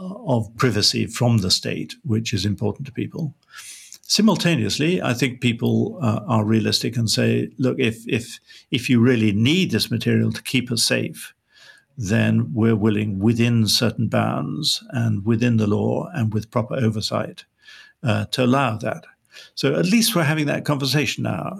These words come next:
Uh, and I think before Snowden's revelations, uh, there was no such conversation.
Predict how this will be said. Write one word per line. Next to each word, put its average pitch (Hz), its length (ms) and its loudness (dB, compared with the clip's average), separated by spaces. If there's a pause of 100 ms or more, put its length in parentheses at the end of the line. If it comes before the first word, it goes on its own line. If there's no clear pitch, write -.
(140)
Uh, 120 300 0 (140)
and 120 260 0
I 110 60 -2
think 127 180 -4
before 127 640 0 (240)
Snowden's 110 500 0
revelations, 110 800 0 (440)
uh, 120 200 0
there 123 100 2
was 120 240 2
no 123 160 4
such - 320 -4
conversation. 101 720 -4